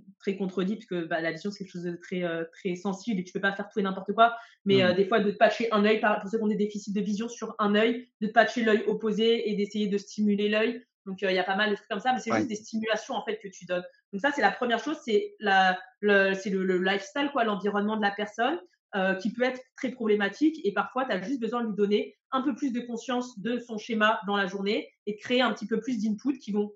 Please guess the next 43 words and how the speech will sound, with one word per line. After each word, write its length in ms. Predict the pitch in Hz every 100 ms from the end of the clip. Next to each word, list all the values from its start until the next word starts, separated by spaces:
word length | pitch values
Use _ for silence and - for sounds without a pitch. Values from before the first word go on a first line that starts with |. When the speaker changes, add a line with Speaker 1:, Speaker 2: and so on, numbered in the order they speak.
| -
Speaker 1:
continuer 320 | 294 - 269
à 20 |
être 80 | 214
de 60 |
la 100 | 220
rehab, 300 | 208 208 240 269 - _ 214
mais 60 |
de 60 | 202
la 80 | 202
rehab 260 | 220 247
qui 100 | -
va 120 | 202 214
être 60 |
différemment, 560 | 190 208 233 220 202 185 -
tu 120 | _ 196
vois ? 260 | 220 - - _
Ça, 140 | -
c'est 100 | 233
la 100 | 208
première 240 | 190 214 208
chose. 180 | 320 285
La 100 | 214
deuxième 280 | 214 214
chose, 180 | 214 277
après, 280 | 233 208 262
ça 120 | 262
va 120 | 196 208
être 140 | 208
tout 80 | -
ce 80 | -
qui 220 | 220 214
est, 60 |
comme 180 | 214 190
tu 120 | 185
dis, 200 | 180 208
heu, 100 | 190 175 - _ -
heu, 140 | 185 180
psychologique, 560 | 180 190 202 196 247
environnement. 580 | 208 180 185 180 185 247
Donc, 180 | 226 185
si 140 | -
la 100 | 240
personne, 500 | 220 220 214 226 220